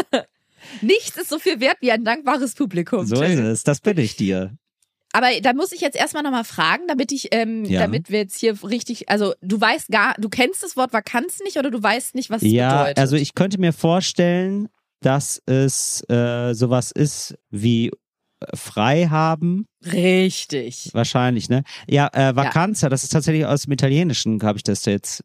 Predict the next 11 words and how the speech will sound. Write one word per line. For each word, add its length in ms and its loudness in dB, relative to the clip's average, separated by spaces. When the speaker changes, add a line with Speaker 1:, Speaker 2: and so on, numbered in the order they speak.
Speaker 2:
jetzt 220 -2
ohne 180 0
Scheiß. 580 -2
Speaker 1:
Was 220 0
heißt 340 0
es? 220 0
Speaker 2:
Urlaub. 480 0
Speaker 1:
Ja, 180 4
natürlich, 600 0
stimmt. 520 -2
Speaker 2:
Ja. 380 -4